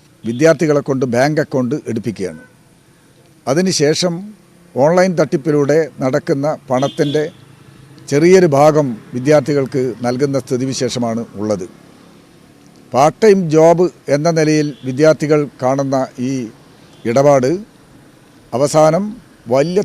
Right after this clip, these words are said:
തട്ടിപ്പിൻ്റെ വിധേയമായിരിക്കുന്നു എന്ന അവസ്ഥയിലേക്കാണ് ചെന്നെത്തിയിരിക്കുന്നത്. കഴിഞ്ഞ ദിവസം ഭോപ്പാൽ പോലീസ് വടകര പോലീസ് സ്റ്റേഷനിൽ വന്ന് വടകര പോലീസ് കുട്ടികളെ സ്റ്റേഷനിലേക്ക് വിളിപ്പിച്ചപ്പോഴാണ് പ്രശ്നത്തിൻ്റെ ഗൗരവം മനസ്സിലായിരിക്കുന്നത്.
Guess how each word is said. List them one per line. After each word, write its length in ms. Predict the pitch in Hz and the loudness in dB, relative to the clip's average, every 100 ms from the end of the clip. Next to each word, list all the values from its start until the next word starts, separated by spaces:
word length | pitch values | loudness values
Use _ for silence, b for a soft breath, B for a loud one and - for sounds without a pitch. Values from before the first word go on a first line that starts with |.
| - | -2
തട്ടിപ്പിൻ്റെ 640 | 139 - 190 208 185 190 160 - - - | -4 -2 -4 -2 -2 -2 -6 -12 -18 -10
വിധേയമായിരിക്കുന്നു 880 | 131 156 180 170 151 147 139 143 139 123 123 | -2 2 2 2 0 -2 -4 -6 -6 -8 -6
എന്ന 100 | 135 127 | -2 -2
അവസ്ഥയിലേക്കാണ് 640 | 131 147 139 131 135 120 117 | -2 -2 -2 -2 -4 -6 -6
ചെന്നെത്തിയിരിക്കുന്നത്. 720 | 117 117 110 104 90 87 80 - _ _ _ _ _ _ _ _ - | -4 -4 -6 -8 -8 -14 -16 -20 _ _ _ _ _ _ _ _ -2
കഴിഞ്ഞ 260 | 127 151 170 | 0 2 2
ദിവസം 300 | 165 156 165 208 214 - - - - | 2 0 -2 -4 -8 -18 -20 -10 0
ഭോപ്പാൽ 380 | 139 - 185 185 185 | 2 4 2 2 2
പോലീസ് 340 | 160 156 160 143 | 0 0 -2 0
വടകര 280 | 135 151 165 - | 0 2 0 0
പോലീസ് 280 | 143 147 165 | -2 0 0
സ്റ്റേഷനിൽ 420 | - 151 156 147 135 | 0 0 -2 -2 -2
വന്ന് 200 | 127 139 202 233 - - - - - - - - | -2 -4 -6 -10 -16 -18 -18 -18 -18 -18 -16 -6
വടകര 280 | 123 160 190 190 | 0 4 4 4
പോലീസ് 320 | 185 170 160 - | 4 4 2 -2
കുട്ടികളെ 460 | 147 175 170 160 143 131 - - - | -2 2 4 4 2 -2 -8 -14 -14
സ്റ്റേഷനിലേക്ക് 640 | - 220 170 190 185 175 156 | 0 2 4 2 2 2 0
വിളിപ്പിച്ചപ്പോഴാണ് 800 | 135 135 156 151 131 123 110 156 226 - - - - - - | -2 -2 -2 -2 0 0 0 -4 -8 -16 -20 -20 -20 -20 -10
പ്രശ്നത്തിൻ്റെ 540 | 127 - 208 - 165 156 | -6 -4 -4 -2 0 2
ഗൗരവം 360 | 131 143 135 180 214 - - | 4 2 0 -2 -6 -14 -6
മനസ്സിലായിരിക്കുന്നത്. 800 | 123 127 135 120 98 95 95 80 | -4 -2 0 0 -2 -8 -12 -14